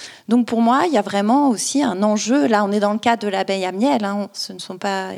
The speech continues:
qui fait pas forcément partie des pollinisateurs sauvages et qui n'est pas représentatif de l'ensemble de la biodiversité. Mais il y a vraiment plein de choses à, à mettre en évidence.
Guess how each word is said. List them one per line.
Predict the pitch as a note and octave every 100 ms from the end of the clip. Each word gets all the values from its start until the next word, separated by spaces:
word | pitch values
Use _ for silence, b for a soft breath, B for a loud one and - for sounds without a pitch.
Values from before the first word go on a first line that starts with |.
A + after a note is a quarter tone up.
| G3
qui | -
fait | - G3+
pas | A3+
forcément | G3 - F#3+
partie | F#3 F3+ G#3
des | F3
pollinisateurs | - F#3+ F#3 F3+ F3+ F3+ G3 -
sauvages | - F3+ G3+ G3+
et |
qui | F3 F3+
n'est | F3
pas | G3
représentatif | G3 F#3 G3 F#3 F3+ F3+ E3+ - G#3
de | F3 - B B B
l'ensemble | F3 G3+ G#3 A3+ G#3+
de | F#3
la | F3+
biodiversité. | F3+ F3 F3 F3 - - C4 - B B B -
Mais | G#3 C4
il |
y | A#3
a |
vraiment | G3 F3+ G3 A3+
plein | -
de | F#3+
choses | - A3 G#3+
à, | F3+ F3+ F#3 G#3 - -
à | G3
mettre | G3 G3+ G3+
en | F#3
évidence. | F3+ F3 E3 -